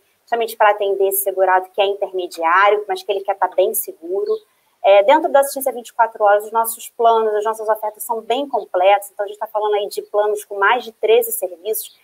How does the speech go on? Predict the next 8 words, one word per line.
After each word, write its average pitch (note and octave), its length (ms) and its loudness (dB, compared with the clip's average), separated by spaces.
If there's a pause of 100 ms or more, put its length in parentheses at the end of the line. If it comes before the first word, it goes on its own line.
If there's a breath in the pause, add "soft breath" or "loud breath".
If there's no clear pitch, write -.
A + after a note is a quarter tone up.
(180 soft breath)
que A3 60 4
atendem A3+ 380 2
tanto C#4+ 300 -6
questões B3+ 340 -2
emergenciais G#3 800 -2
quanto G#3 240 -8
não A3 140 0
emergenciais. F#3+ 920 -2